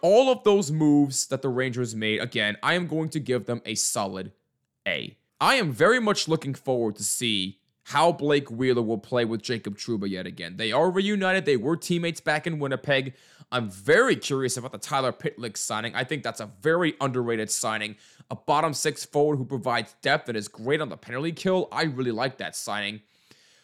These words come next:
Gustafsson, I'm not really too high on, but even still, it's a one-year contract. I still like the signing. Riley Nash, I think, is going to be an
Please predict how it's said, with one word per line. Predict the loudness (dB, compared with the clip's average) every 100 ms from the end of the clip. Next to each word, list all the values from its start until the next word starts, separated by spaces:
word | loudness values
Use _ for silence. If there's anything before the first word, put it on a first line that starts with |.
| _ 4
Gustafsson, | 4 4 -2 2 2 4
I'm | 4 4 4
not | 2 2
really | 0 0
too | 0 0
high | 2 2 4
on, | 2 0
but | 0
even | -2 -4
still, | -4 2 2 2
it's | -4
a |
one-year | -6 -2 0 0
contract. | 0 0 -2 0 0 0 0
I |
still | -4 -2
like | 0 0 -2
the | -4
signing. | 0 0 0 -2 -8 _ _ _ _ _ -8
Riley | 2 4 4 4
Nash, | 4 4 2
I |
think, | -2 -4
is | -4
going | -2 -2
to |
be | 0 -2
an | -4